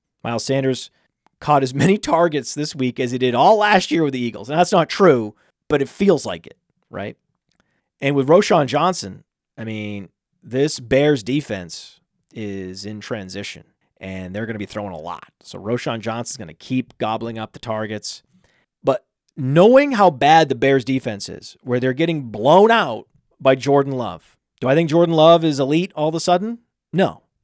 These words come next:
I think, I think that he is a game manager with a, with a s-, a nice throwing arm, right? He's a, a game manager with a hose. That's, that's Jordan Love. I don't think Jordan Love's ever, ever gonna be a guy that they,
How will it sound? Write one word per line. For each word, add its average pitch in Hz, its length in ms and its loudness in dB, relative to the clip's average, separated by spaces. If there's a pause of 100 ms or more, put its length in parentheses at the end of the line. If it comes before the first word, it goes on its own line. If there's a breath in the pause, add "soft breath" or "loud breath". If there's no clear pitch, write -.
(120)
I 120 140 -6
think, 123 180 -6
I 117 140 -4
think 123 180 -6
that 120 80 -6
he 127 240 -4
is 127 140 -2
a 120 80 -4
game 131 340 -2
manager 185 640 0 (320)
with 131 140 -2
a, 117 80 -8 (100)
with 117 260 -6 (100)
a 82 60 -18
s-, - 220 -10 (220)
a 104 280 -18 (140)
nice 156 540 2
throwing 160 380 2
arm, 90 260 -16 (340)
right? 139 280 -2
He's 113 340 -8
a, 107 120 -12
a 113 100 -14
game 165 320 2
manager 170 380 0
with 139 140 2
a 117 60 0
hose. 98 540 -6 (300)
That's, - 460 -2 (240)
that's 160 400 0
Jordan 139 380 -2
Love. - 380 -12 (240)
I 110 120 -8
don't 143 180 0
think 151 140 -6
Jordan 147 220 -2
Love's 139 180 -2
ever, 139 140 -2
ever 135 140 -2
gonna 165 140 -2
be 160 80 2
a 156 40 0
guy 143 180 4
that 127 100 -6
they, 123 180 -2